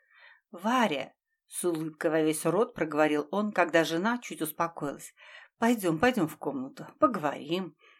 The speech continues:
Может, ты мне что-то расскажешь, а?» «Ещё чего. Я и не подумаю тебе говорить, что сломала машину. Сам узнаешь». Мстительно подумала Варька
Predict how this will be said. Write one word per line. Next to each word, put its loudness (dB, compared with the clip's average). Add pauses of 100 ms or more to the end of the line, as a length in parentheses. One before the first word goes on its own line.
(240)
Может, 2
ты 2
мне 4
что-то 0
расскажешь, 0
а?» -2 (920)
«Ещё -8
чего. -16 (340)
Я 0
и -2
не 2
подумаю 0
тебе -2
говорить, 0
что -10
сломала 2
машину. 0 (460)
Сам 0
узнаешь». -12 (420)
Мстительно -6
подумала 0
Варька 0